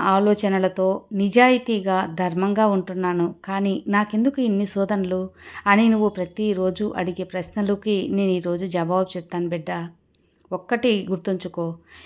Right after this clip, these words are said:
ఎప్పుడు కూడా ఇప్పుడు అధర్మం గెలిచినట్టే ఉండొచ్చు, అన్యాయంగా చే-, అన్యాయం చేసే వాళ్ళకి మంచి జరుగుతున్నట్టే అనిపించవచ్చు. కానీ నిజాయితీ అనేది ఎప్పటికీ మారదు. ధర్మం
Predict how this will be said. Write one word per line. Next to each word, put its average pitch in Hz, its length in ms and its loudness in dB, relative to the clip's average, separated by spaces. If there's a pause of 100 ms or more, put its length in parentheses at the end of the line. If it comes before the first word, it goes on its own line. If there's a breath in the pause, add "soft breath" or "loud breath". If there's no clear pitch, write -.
(100)
ఎప్పుడు 247 420 6
కూడా 247 320 6 (360)
ఇప్పుడు 226 340 4 (120)
అధర్మం 202 480 4 (560)
గెలిచినట్టే 196 600 0
ఉండొచ్చు, 185 480 -2 (1600)
అన్యాయంగా 302 580 10
చే-, 269 180 6
అన్యాయం 277 380 8
చేసే 247 300 4
వాళ్ళకి 214 500 4 (220)
మంచి 196 320 -2
జరుగుతున్నట్టే 214 760 2
అనిపించవచ్చు. 190 680 -4 (140)
కానీ 185 380 2 (300)
నిజాయితీ 220 560 4
అనేది 190 440 2 (120)
ఎప్పటికీ 185 480 -6
మారదు. 170 420 0 (500 loud breath)
ధర్మం 240 460 8